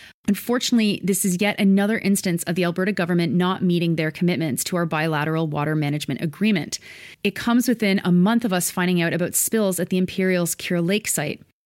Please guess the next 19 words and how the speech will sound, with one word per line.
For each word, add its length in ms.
an 100
incident 460
that 320
Alberta 480
and 160
the 60
Northwest 360
Territories 560
are 120
currently 420
in 80
dispute 360
resolution 500
over 260
within 320
the 80
Transboundary 800
Agreement." 640
This 320